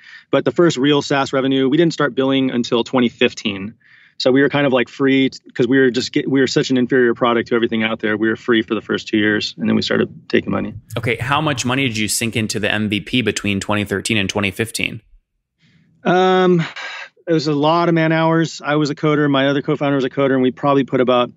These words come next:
Speaker 1: fifty grand total into, like, everything else.
Speaker 2: Okay, so fifty thousand dollars M V P plus a lot of sweat equity.
Speaker 1: Yeah.
Speaker 2: So if I look at the cap table for the software company, is it, are all the partners, so the same partners that open the gym, on it, or is it just you and one other person?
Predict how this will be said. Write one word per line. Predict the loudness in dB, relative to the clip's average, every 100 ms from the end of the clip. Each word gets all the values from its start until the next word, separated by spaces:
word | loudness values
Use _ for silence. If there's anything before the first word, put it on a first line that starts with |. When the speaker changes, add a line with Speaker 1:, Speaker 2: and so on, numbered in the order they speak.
| _ _ _ _ _
Speaker 1:
fifty | -6 -4 -2 -2
grand | 0 2 2 2 0
total | 2 0 2 0 0
into, | 0 2 2
like, | 2 0
everything | 2 0 2 0
else. | 0 -2 -6 -12 -10 -6
Speaker 2:
Okay, | -2 -2 -2
so | -4
fifty | -4 -4 -4
thousand | -2 0 0
dollars | -2 -2
M | -4 -4
V | -4
P | -4
plus | -2 -2
a | 0
lot | 0 0
of | 0
sweat | 0
equity. | 0 -2 -6 -8 _ _ _ _ -4
Speaker 1:
Yeah. | 0 0 -2 -10 -8
Speaker 2:
So | -2 0
if | 2
I |
look | 0 0
at | -4
the |
cap | -4 -4 -4
table | -4 -4
for | -4
the | -2
software | -2 -2 -2
company, | -4 -6 -4 -2
is | -2 -2
it, | -2
are | 0 0 2
all | 2 2
the | 0
partners, | -2 -2 0 -2
so | -4
the | -2
same | -2 -2
partners | 0 0
that | -2
open | -2
the | -4
gym, | 0 0
on | 2 2 2
it, | 0
or | 0
is | 0
it |
just | -2 -2
you | 0 2 2
and | 0
one | 0 0
other | 0
person? | 0 0 0 -2